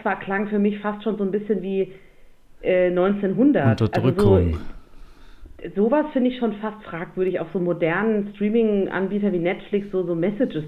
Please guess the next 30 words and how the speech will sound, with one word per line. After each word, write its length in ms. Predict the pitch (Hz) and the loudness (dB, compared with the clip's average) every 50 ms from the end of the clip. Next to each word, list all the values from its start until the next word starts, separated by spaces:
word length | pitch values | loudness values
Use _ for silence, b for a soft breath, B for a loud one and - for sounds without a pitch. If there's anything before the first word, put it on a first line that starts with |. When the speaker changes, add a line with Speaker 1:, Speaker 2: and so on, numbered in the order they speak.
| - | -8
Speaker 1:
zu 60 | - | -10
verbreiten. 760 | 156 156 151 135 - 143 139 135 135 131 - 139 135 139 135 135 B B B B B B - - - _ - - - - - - - - - - - - - - - - | -6 -4 -4 -4 -4 -6 -6 -6 -6 -6 -8 -6 -6 -6 -6 -8 B B B B B B -20 -20 -20 _ -20 -20 -20 -20 -20 -20 -20 -20 -20 -20 -20 -20 -20 -18 -12 -8
Speaker 2:
Ja. 80 | - | -4
Speaker 1:
Also 240 | 185 190 196 208 202 | -2 0 0 2 2
wir 100 | 226 226 | 4 2
sind 160 | 233 262 254 | 2 2 0
aber 140 | 262 233 233 | 2 2 2
jetzt 180 | 226 226 226 214 | 2 2 0 -2
auch 180 | - - 185 | -6 -6 -2
sehr, 380 | 180 214 226 247 254 - - 196 | 2 2 4 2 2 0 -2 -2
wir 100 | 220 214 | -2 0
sind 120 | 220 254 | 2 2
jetzt 140 | 269 262 262 | 2 2 2
so 40 | 254 | 0
ein 60 | 233 | 0
bisschen 260 | 247 277 269 277 247 | 0 0 0 0 0
die, 160 | 220 226 226 | 0 0 -2
die, 180 | 208 202 185 180 | -2 -4 -8 -8
die 180 | 185 208 214 208 | -6 -6 -4 -2
Landesmedienanstalt, 1080 | 196 202 214 233 226 226 202 196 185 185 165 - - 143 139 - - 147 143 135 139 | 0 0 2 0 0 2 0 0 2 0 0 -2 -2 -4 -6 -6 -6 -4 -4 -4 -4
oder? 280 | - - 202 240 285 311 - - - - - _ _ - - - - | -2 -2 0 0 0 -2 -4 -8 -16 -20 -20 _ _ -20 -20 -10 -4
Speaker 2:
Ja, 200 | 113 107 110 110 | 0 2 4 4
müssen 260 | 113 113 110 104 175 - | 4 4 4 4 4 4
wir 80 | 92 85 | 4 4
Speaker 1:
Heute. 60 | 87 | 2
Speaker 2:
auch 100 | 101 92 | 2 2
sein 220 | 85 101 92 90 90 | 2 0 0 2 2
bei 100 | 90 87 | 0 0
diesem 240 | 90 87 85 87 | 0 -2 -2 -4
Format. 540 | 80 90 90 85 85 85 85 85 82 80 - | -4 -4 -2 -2 0 -2 -2 -2 -4 -6 -8